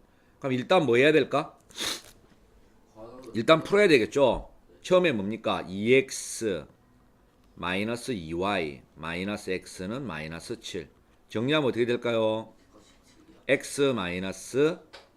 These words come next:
이 와이는 마이너스 칠이라고 정리를 해야 되겠죠. 이 값은 뭐가 되겠어? 오엑스 플러스 오와이 마이너스 이 와이는 십칠이죠.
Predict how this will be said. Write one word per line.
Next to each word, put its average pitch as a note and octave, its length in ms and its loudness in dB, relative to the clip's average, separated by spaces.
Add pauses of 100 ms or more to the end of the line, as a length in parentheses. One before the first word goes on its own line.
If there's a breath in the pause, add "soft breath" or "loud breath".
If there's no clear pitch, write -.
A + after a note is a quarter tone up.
(640)
이 A#2+ 540 -4 (1080)
와이는 F2+ 560 -4
마이너스 G2+ 400 -6
칠이라고 D3+ 400 -2
정리를 G#2 320 -4
해야 C#3+ 140 0
되겠죠. D#2 400 -8 (640)
이 A#2 100 -2
값은 D3 280 2
뭐가 G2+ 200 0
되겠어? G2 580 -4 (920)
오엑스 A2+ 600 -2
플러스 C3 760 -4
오와이 F#2+ 760 -2 (340)
마이너스 F2 540 -8
이 D#2 140 -10
와이는 D#2+ 360 -6
십칠이죠. A#2 600 -8